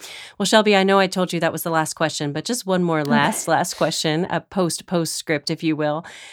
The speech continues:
Speaker 1: Uh, your really life mantra is "Choose joy."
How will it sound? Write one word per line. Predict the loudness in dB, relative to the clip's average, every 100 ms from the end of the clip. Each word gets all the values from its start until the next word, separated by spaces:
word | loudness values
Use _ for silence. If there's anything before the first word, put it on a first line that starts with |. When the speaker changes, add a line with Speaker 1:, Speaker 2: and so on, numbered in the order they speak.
| -20 -8
Speaker 1:
Uh, | -6 -6
your | 0 2 4 2 0
really | 0 4 4 4 2 -2
life | -2 -2 -2 -4
mantra | -4 -2 -4 -4 -4 -4 -6
is | -4 -4 -6 -8 _
"Choose | -2 0 0 -4
joy." | -4 -6 -6 -10